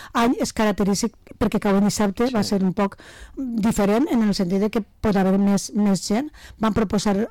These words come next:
Speaker 1: a la regidora que mos portaran batucada per fer una mica de cridada, ja que la gent estarà per el centre del poble. Entonces anem a, a concentrar un poquet a veure si d'alguna manera, pues, la gent, pues, conscien-, se consciencia de que el vuit de març, independentment que es,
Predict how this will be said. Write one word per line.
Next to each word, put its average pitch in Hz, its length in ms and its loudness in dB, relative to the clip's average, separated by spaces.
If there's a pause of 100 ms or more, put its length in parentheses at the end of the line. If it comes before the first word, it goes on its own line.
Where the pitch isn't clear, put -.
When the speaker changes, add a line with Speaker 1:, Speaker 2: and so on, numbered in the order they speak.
Speaker 1:
a 202 400 2
la 196 120 2
regidora 190 420 0
que 190 100 -2
mos 185 140 -2
portaran 190 400 0
batucada 190 440 0
per 185 220 -2
fer 208 180 0
una 190 140 2
mica 196 300 -2
de 185 100 0
cridada, 190 500 2 (240)
ja 208 120 0
que 208 100 -2
la 202 100 2
gent 190 200 2
estarà 190 420 0 (340)
per 220 140 0
el 208 100 2
centre 185 280 0
del 180 160 0
poble. 220 340 0 (440)
Entonces 220 300 0
anem 214 280 2
a, 269 160 2
a 202 60 -2
concentrar 208 440 0
un 214 80 0
poquet 208 240 0
a 208 40 2
veure 220 140 2
si 214 220 -2
d'alguna 196 400 0
manera, 214 400 0 (380)
pues, 220 280 0 (160)
la 208 160 2
gent, 214 440 0
pues, - 160 -6
conscien-, 202 400 -4
se 202 120 -2
consciencia 196 520 0
de 226 100 0
que 220 80 -6
el 190 100 2
vuit 185 160 2
de 208 120 2
març, 208 260 0
independentment 220 800 0
que 254 80 0
es, - 100 -4